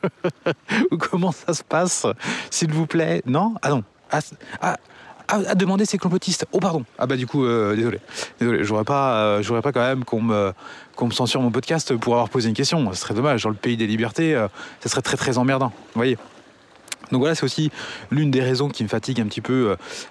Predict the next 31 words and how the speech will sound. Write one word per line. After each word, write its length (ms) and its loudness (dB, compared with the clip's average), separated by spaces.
en 80 -2
France. 400 -2
Euh, 40 -4
euh, 500 -2
France, 380 -2
le 60 -4
pays 160 0
des 80 -4
libertés. 480 -2
Euh, 260 -2
non 80 -4
mais 140 -6
arrête, 380 -2
arrête 280 -2
en 60 -4
fait, 300 -2
de, 140 -2
arrête 280 0
de 80 0
raconter 320 -2
n'importe 320 -2
quoi. 200 -2
On, 80 2
nous 120 2
ne 80 2
sommes 320 0
absolument 540 0
pas 160 0
dans 240 -2
un 120 -2
pays 560 0